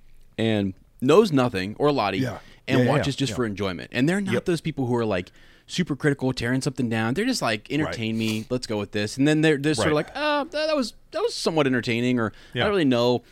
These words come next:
Speaker 1: But for you and I, it's on this level of, like, we know it pretty intimately, and we
Speaker 2: Yeah.
Speaker 1: are super fans, right? We, we,
Speaker 2: Yeah.
Speaker 1: we really enjoy it. Um,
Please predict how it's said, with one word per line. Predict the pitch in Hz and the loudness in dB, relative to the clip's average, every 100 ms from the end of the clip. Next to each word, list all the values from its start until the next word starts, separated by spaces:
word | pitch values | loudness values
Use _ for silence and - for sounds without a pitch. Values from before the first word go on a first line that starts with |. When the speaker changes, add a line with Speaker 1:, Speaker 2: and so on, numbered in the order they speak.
| - - | -20 -2
Speaker 1:
But | 151 151 | 0 2
for | 165 | -2
you | 156 214 | 0 0
and | 185 | 0
I, | 202 | -2
it's | 185 156 | -2 -2
on | |
this | 147 135 | -2 0
level | 127 123 - | -2 -2 -2
of, | 117 107 | -2 0
like, | 107 101 - | 0 0 -4
we | 117 202 | -4 -2
know | 226 214 | 0 0
it | - | 0
pretty | 180 180 | -2 0
intimately, | 127 127 120 107 120 120 - | 0 0 -2 0 0 -2 -2
and | 117 113 110 107 - 107 | -2 -2 -2 -4 -6 -4
we | 101 | -2
Speaker 2:
Yeah. | - | 0
Speaker 1:
are | 107 104 104 - | 0 0 -2 -4
super | - - | -4 -6
fans, | 101 - - - | -8 -10 -8 -2
right? | 117 107 | 0 0
We, | 113 107 | 0 0
we, | 98 101 | 0 -2
Speaker 2:
Yeah. | 92 | -2
Speaker 1:
we | 107 | 0
really | 117 139 | 2 2
enjoy | 110 98 98 | 2 0 -2
it. | - - - - - | -4 -14 -20 -16 -4
Um, | 110 110 | -2 -2